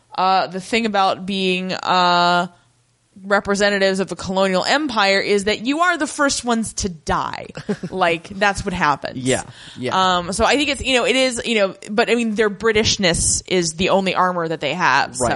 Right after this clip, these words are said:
Speaker 1: so.
Speaker 2: Well, I mean, certainly it had happened, you know, repeatedly throughout, throughout the British occupation of India. There were mutinies here and there.
Speaker 1: Mm-hmm.
Speaker 2: I mean, it happened often.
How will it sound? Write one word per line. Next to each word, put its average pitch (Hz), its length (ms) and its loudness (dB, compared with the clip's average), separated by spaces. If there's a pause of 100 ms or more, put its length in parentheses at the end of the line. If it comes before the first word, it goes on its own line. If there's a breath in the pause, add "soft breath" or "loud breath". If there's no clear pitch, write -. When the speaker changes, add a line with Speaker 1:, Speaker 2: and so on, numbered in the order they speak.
Speaker 1:
so. 87 140 -8 (200 loud breath)
Speaker 2:
Well, 226 140 2
I 214 40 -2
mean, 202 140 -2
certainly 170 380 -2
it 151 60 2
had 156 80 -2
happened, 127 580 -2
you 151 120 -6
know, 123 200 0
repeatedly 120 720 -4
throughout, 113 480 0 (200)
throughout 117 360 -2
the 120 80 -4
British 113 400 -2
occupation 120 580 -2
of 113 80 -2
India. 107 260 0
There 107 120 0
were 104 80 0
mutinies 107 460 -2
here 113 160 0
and 107 120 -2
there. 104 140 -2
Speaker 1:
Mm-hmm. 240 160 6
Speaker 2:
I 233 60 2
mean, 117 160 0
it 117 60 -2
happened 113 460 -2 (540)
often. 131 320 0